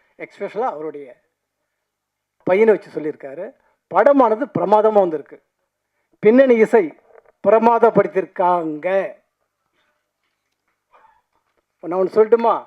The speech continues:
சொல்லக்கூடாது. இது எனக்கும் இயக்குனருக்கும் உள்ளது. ராபா, ராபா, ராஜபட் ரங்கத்துறன்னு ஒரு படம் பார்த்துருப்பீங்க. அந்த படத்துல ஒரு கட்டத்துல என்ன பண்ணா, சிவாஜி என்ன பண்ணுவாருன்னா,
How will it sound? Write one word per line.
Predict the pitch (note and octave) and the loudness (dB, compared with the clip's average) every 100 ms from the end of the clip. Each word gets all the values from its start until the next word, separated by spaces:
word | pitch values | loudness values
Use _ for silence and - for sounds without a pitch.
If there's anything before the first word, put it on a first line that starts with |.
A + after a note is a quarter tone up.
| - | -16
சொல்லக்கூடாது. | - A3 C4 G#3+ G3+ F3+ A3 - _ _ - _ | -12 -6 -6 -4 -6 -6 -12 -14 _ _ -20 _
இது | - F#3+ | -6 0
எனக்கும் | F3 A3 A3+ B3+ G3 - - _ _ - _ _ _ _ _ _ - _ | 2 2 4 0 0 -12 -20 _ _ -20 _ _ _ _ _ _ -20 _
இயக்குனருக்கும் | F#3+ A3 G#3 G3 - | 0 2 2 0 -2
உள்ளது. | E3 D#3 C#3 - _ _ _ _ _ _ _ _ _ | -6 -6 -12 -20 _ _ _ _ _ _ _ _ _
ராபா, | D3+ F3 C4+ D4 C#4+ | -2 2 2 4 4
ராபா, | A3 C4 D#4 D#4 C#4+ | 4 2 2 2 2
ராஜபட் | A#3 A#3+ D#4 G4+ - D4 | 2 0 -2 -2 -4 -4
ரங்கத்துறன்னு | B3+ A#3 A#3+ A#3+ B3 | -2 2 4 4 4
ஒரு | A#3+ G3+ | 2 2
படம் | G3 A3 | 2 4
பார்த்துருப்பீங்க. | G#3 D#3+ D3 D3+ - _ _ _ _ _ _ _ _ _ _ _ - | 2 0 -8 -12 -16 _ _ _ _ _ _ _ _ _ _ _ -6
அந்த | G#3 G#3 | 0 2
படத்துல | A#3 C#4 D4+ C#4 | 2 2 4 4
ஒரு | A#3 | 2
கட்டத்துல | A#3 A#3 C#4+ | 0 -2 0
என்ன | B3+ A#3+ | 0 0
பண்ணா, | A3+ B3 | -4 -6
சிவாஜி | - A3 C4 A3+ | -4 0 2 2
என்ன | G#3 | 4
பண்ணுவாருன்னா, | G#3 F#3+ G3 F#3+ G3+ D#3+ C#3+ | 2 4 2 2 0 -2 -6